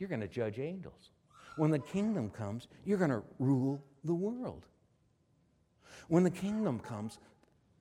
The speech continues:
finally consummated, Psalm eight will be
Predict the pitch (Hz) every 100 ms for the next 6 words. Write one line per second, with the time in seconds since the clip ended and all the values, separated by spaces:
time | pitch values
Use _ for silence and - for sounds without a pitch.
0 | _ - - 190 202 170 143 - - 165
1 | 180 175 120 98 90 104 - _ - -
2 | 190 185 175 175 156 151 139 160 156